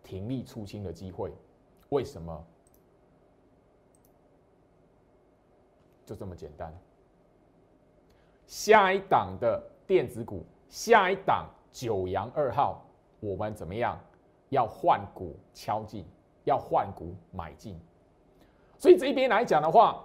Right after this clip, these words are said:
没有买到九阳的，没做到九阳的，我的新会员来讲的话，会买进是九阳二号。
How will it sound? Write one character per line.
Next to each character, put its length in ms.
没 160
有 100
买 200
到 120
九 240
阳 220
的， 180
没 160
做 200
到 120
九 240
阳 220
的， 180
我 120
的 60
新 260
会 160
员 100
来 140
讲 160
的 100
话， 300
会 160
买 240
进 180
是 140
九 220
阳 120
二 160
号。 240